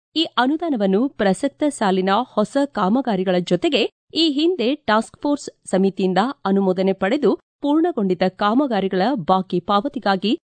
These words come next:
ವಿನಿಯೋಗಿಸಲಾಗುವುದು ಎಂದಿದ್ದಾರೆ. ಬೇಸಿಗೆಯ ತೀವ್ರತೆಯಿಂದ ಅಂತರ್ಜಲ ಮಟ್ಟ ಕುಸಿದು ಕೊಳವೆ ಬಾವಿಗಳ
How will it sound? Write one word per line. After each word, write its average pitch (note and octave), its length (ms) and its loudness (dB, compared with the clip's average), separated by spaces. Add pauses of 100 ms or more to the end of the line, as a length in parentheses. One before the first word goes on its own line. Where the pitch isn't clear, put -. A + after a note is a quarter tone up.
ವಿನಿಯೋಗಿಸಲಾಗುವುದು A#3 1120 0
ಎಂದಿದ್ದಾರೆ. F#3+ 600 0 (240)
ಬೇಸಿಗೆಯ C#4 500 0
ತೀವ್ರತೆಯಿಂದ G#3 640 0 (280)
ಅಂತರ್ಜಲ G#3 560 0
ಮಟ್ಟ F#3 240 0
ಕುಸಿದು A3 640 0
ಕೊಳವೆ B3+ 380 0
ಬಾವಿಗಳ F#3+ 400 -2